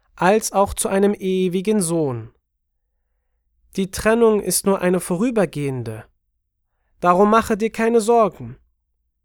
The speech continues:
Sprich, Al-Hukmu lillah, inna lillah wa inna ilayhi raji'un.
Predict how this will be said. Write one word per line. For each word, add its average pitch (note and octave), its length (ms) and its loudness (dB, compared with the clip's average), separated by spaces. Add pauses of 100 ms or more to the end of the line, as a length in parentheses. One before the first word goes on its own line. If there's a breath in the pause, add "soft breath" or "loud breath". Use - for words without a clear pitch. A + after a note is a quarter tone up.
(160)
Sprich, - 760 -4 (560)
Al-Hukmu G3 760 0
lillah, D3+ 680 -2 (300)
inna G3+ 640 2
lillah E3 800 -2 (120)
wa D3+ 100 -2
inna F#3+ 580 2
ilayhi E3 640 2
raji'un. D#3 960 0